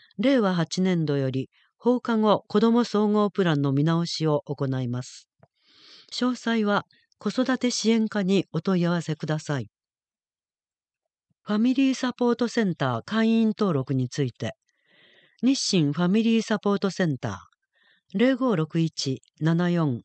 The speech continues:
六二六二。子育て支援課。ファミリーサポートセンターは、子どもの短時間の預かりや、保育施設への送迎などの依頼や、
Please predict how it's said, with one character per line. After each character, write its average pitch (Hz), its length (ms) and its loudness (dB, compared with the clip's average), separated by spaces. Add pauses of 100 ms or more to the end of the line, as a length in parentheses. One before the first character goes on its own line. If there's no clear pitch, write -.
(280)
六 190 280 0
二 240 220 4
六 143 280 0
二。 143 320 0 (640)
子 208 100 0
育 233 260 -2
て 226 140 0
支 - 160 -4
援 190 240 0
課。 165 220 -4 (840)
フ 226 120 -4
ァ 233 40 2
ミ 254 160 4
リ 269 140 2
ー - 20 -2
サ 247 180 -4
ポ 240 180 0
ー - 20 -2
ト 233 100 -2
セ 226 160 -2
ン 196 120 0
タ 143 180 -2
ー - 0 -
は、 131 240 0 (280)
子 208 140 0
ど 240 140 4
も 233 120 4
の 214 300 2
短 262 240 2
時 262 120 2
間 175 260 2
の 143 160 4
預 143 180 -2
か 151 140 -2
り 147 120 2
や、 135 200 0 (260)
保 269 140 2
育 269 200 -2
施 - 100 -12
設 - 340 -2
へ 156 80 4
の 139 160 2
送 220 240 0
迎 214 180 0
な 208 160 0
ど 160 140 2
の 139 100 2
依 135 100 2
頼 143 220 0
や、 139 200 0